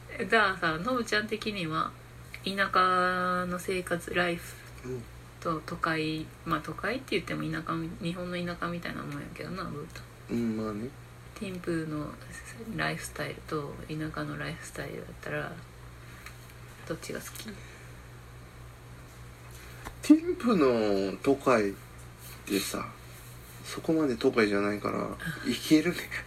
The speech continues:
Speaker 2: <laughs> そこ、それぐらいの
Speaker 1: それってでもさ、例えばさ、インドに行ったとか、
Speaker 2: うん。
Speaker 1: 日本に来た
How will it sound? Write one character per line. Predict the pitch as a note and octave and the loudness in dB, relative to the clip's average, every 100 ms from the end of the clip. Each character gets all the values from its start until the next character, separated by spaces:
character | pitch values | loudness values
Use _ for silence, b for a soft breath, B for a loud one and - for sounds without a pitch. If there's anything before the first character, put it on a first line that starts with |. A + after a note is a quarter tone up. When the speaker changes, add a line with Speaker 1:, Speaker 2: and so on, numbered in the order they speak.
| - C#3+ - | -2 -4 2
Speaker 2:
<laughs> | F#3+ G3 - - - - | 6 6 4 -4 -6 4
そ | - C#3 | 8 8
こ、 | - C#3 | 6 4
そ | C3 D#3 | 10 10
れ | E3 E3+ | 12 10
ぐ | E3 | 12
ら | E3+ F3 | 12 12
い | |
の | E3+ | 10
Speaker 1:
そ | |
れ | |
っ | |
て | E3 | 10
で | A#3+ | 10
も | A3+ | 8
さ、 | F3+ E3+ C#3 - - - - - - - - - - - A#3+ | 6 4 4 0 -10 -16 -16 -16 -16 -16 -16 -16 -2 2 6
例 | A#3+ | 6
え | |
ば | D3+ E3+ | 6 0
さ、 | - D3 - - - - | 0 -2 -4 -14 -16 4
イ | B3 | 6
ン | A3+ | 6
ド | E3 D#3+ | 4 0
に | D3+ | -2
行 | E3+ | -4
っ | F3 - - | -6 -10 4
た | C#3 - - - | 6 6 2 -4
と | - | 0
か、 | G3+ - | 2 0
Speaker 2:
う | |
ん。 | |
Speaker 1:
日 | F#3 | 0
本 | A3 F#3 | 0 0
に | D3 | -2
来 | C#3 | -8
た | - D#3 C#3+ | -4 0 0